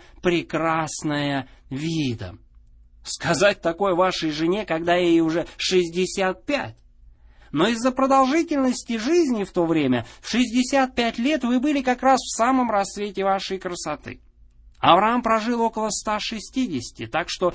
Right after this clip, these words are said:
в шестьдесят пять в те времена вы ещё были совсем не так стары. Но когда мы сегодня думаем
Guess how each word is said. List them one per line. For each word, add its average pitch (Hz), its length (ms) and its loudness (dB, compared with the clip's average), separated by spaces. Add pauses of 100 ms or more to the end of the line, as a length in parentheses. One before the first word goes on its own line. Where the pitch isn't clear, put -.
(140)
в - 60 -16
шестьдесят 196 760 -4
пять 320 400 -4
в - 100 -16
те 208 160 -4
времена 190 520 0 (160)
вы 151 180 0
ещё 226 260 -2
были 302 260 -2
совсем 262 520 -2
не 247 120 0
так 240 300 -6
стары. 131 580 -4 (760)
Но 139 120 0
когда 214 240 2
мы 233 240 2
сегодня 190 560 0
думаем 208 440 0